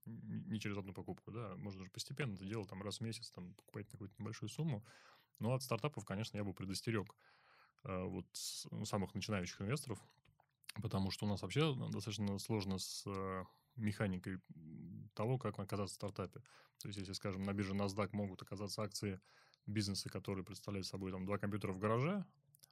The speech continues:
а в конечном счёте это окажется Apple, это хорошая история. Но, во-первых, э, у нас нет механизма, чтобы ты мог вот так вот спокойно купить. То есть это через каких-то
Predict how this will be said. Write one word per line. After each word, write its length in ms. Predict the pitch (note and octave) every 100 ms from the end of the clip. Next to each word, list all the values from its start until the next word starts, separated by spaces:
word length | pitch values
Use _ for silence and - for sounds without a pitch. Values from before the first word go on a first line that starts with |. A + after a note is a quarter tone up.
| _
а 60 | -
в 60 |
конечном 260 | - G#2+ G2
счёте 160 | G#2 G2
это 100 | G2
окажется 320 | G#2 F#2+ G#2
Apple, 360 | G#2+ F#2+ F#2 - - - _ -
это 120 | -
хорошая 380 | - A2+ A2 F#2+
история. 340 | - F#2+ F#2 - - _ -
Но, 80 | F#2+
во-первых, 500 | F#2 A2 G2 - -
э, 300 | G#2+ G2+ G2+
у 280 | - - -
нас 200 | A#2+ G#2
нет 140 | A#2 -
механизма, 400 | - A2+ A2 F#2
чтобы 260 | - F#2
ты 100 | F2+ G#2
мог 220 | F#2 -
вот 80 | G2
так 140 | F2+
вот 80 | F#2+
спокойно 400 | G#2+ - C3+ G2+
купить. 320 | - - -
То 100 | -
есть 160 | F2+ G2+
это 160 | -
через 180 | - F#2+
каких-то 920 | G#2 G2 G#2 - - G2 F#2+ F#2 F#2